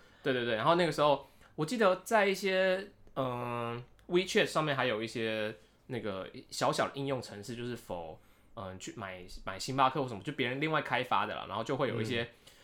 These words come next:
Speaker 2: 你知道，<clears throat> 就穿着一般人的衣服的人去帮你买，
Speaker 1: 帮忙，
Speaker 2: 跑，跑腿，
Speaker 1: 对，对，
Speaker 2: 反正就是个跑腿的概念。所以这个时候有一个品牌就异军突起。
Speaker 1: 瑞幸。
Speaker 2: 瑞幸咖啡，
Speaker 1: 为什么？
Speaker 2: 小蓝杯。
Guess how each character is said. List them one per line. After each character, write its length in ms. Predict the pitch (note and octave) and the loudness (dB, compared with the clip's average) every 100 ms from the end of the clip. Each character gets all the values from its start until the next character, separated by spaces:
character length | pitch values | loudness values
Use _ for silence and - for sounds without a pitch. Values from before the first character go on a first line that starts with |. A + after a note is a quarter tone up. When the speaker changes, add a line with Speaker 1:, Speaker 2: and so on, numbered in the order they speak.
| - | -10
Speaker 2:
你 80 | A2 | 0
知 60 | |
道， 280 | B2 A2+ - - | 2 2 0 -2
<clears throat> 140 | G3+ | -2
就 100 | D3+ | -2
穿 200 | E3 D#3 | 2 2
着 60 | C#3 | 2
一 60 | C3+ | 2
般 180 | C3 | 2
人 140 | C3+ A2 | 2 0
的 60 | |
衣 100 | A2 | -4
服 160 | B2+ A2+ | -4 -6
的 60 | G2+ | -6
人 140 | G2 | -6
去 100 | B2+ | -2
帮 100 | B2 | -2
你 40 | A2 | -2
买， 160 | G2+ | -4
Speaker 1:
帮 120 | C3 | -2
忙， 160 | A#2 G#2+ - | -2 -2 0
Speaker 2:
跑， 140 | B2+ | 2
跑 60 | A2 | 2
腿， 140 | A2+ | 2
Speaker 1:
对， 20 | |
对， 40 | G2 | 0
Speaker 2:
反 120 | B2 | 0
正 40 | |
就 60 | E3 | 0
是 60 | F3+ | -2
个 80 | |
跑 180 | C3+ A#2+ | 0 0
腿 100 | B2 | 0
的 60 | F#2 | 0
概 180 | A2 F#2+ | 0 -2
念。 160 | G2+ - - - | -6 -12 -20 -6
所 100 | - | 2
以 140 | E3+ - - _ | 2 2 -10 _
这 120 | G3 | 4
个 40 | E3 | 4
时 120 | D#3 | 6
候 180 | D3+ C#3 - | 6 4 2
有 240 | B2+ A#2+ | 2 4
一 60 | D#3+ | 8
个 380 | F#3 C3+ - - _ _ _ _ _ - | 10 8 6 -8 _ _ _ _ _ -6
品 160 | D#3 B2 | -2 2
牌 120 | B2+ | 2
就 80 | C#3+ | 0
异 160 | D#3+ C3+ | -4 -4
军 240 | B2 A#2+ | -4 -6
突 180 | A#2+ - | -10 -14
起。 240 | - - - _ _ _ _ _ - | -12 -12 -14 _ _ _ _ _ -4
Speaker 1:
瑞 140 | A#2+ | -2
幸。 200 | - G#2+ - _ _ _ - - | -2 -8 -12 _ _ _ -20 0
Speaker 2:
瑞 200 | D#3+ C3 | 4 4
幸 140 | C3 | 2
咖 160 | G#2+ G2+ | -2 -2
啡， 120 | F#2 | 0
Speaker 1:
为 120 | F#3 | 2
什 60 | B2+ | 2
么？ 20 | |
Speaker 2:
小 60 | G2 | 0
蓝 100 | F#2+ | -6
杯。 180 | F2+ | -10